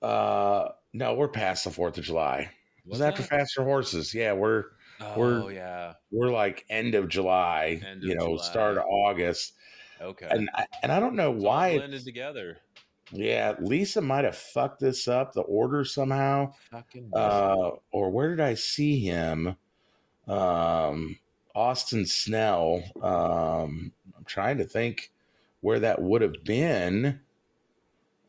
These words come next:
Speaker 1: Uh, I mean, it's gotta be right 'cause it's right in between Easton Corbin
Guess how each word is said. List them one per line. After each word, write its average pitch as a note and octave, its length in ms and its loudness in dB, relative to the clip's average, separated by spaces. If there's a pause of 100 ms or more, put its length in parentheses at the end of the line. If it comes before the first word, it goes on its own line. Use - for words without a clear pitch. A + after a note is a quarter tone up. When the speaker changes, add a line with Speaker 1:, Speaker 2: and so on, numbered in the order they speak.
(120)
Speaker 1:
Uh, E2 680 0 (2500)
I - 40 -6
mean, A#2+ 120 2
it's A2 100 -4
gotta F#3 220 0
be C3 120 2
right C#3+ 260 0
'cause A2+ 140 -4
it's A2+ 180 -2
right A#2 200 0
in C3+ 80 0
between B2+ 320 0
Easton A2 300 0
Corbin B2+ 600 0